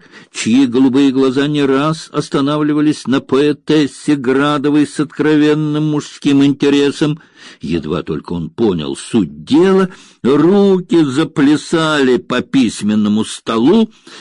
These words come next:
словно пара подстреленных вальшнепов,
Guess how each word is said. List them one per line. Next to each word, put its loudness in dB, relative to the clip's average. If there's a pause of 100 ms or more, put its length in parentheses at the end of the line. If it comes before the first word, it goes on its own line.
словно 0
пара -2
подстреленных 0
вальшнепов, -4